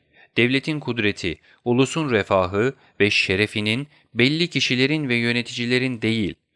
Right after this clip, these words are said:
halkın ve vatandaşların iradesine bağlı olduğu gerçeğine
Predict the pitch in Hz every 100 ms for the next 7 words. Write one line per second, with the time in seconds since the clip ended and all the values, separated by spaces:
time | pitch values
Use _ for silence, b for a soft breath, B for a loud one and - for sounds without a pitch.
0 | b b - 110 117 - 175 170 123 113
1 | 110 113 113 107 104 - 107 135 120 107
2 | 104 107 - 117 104 98 104 120 113 113
3 | 107 117 123 107 95 - 98 92 95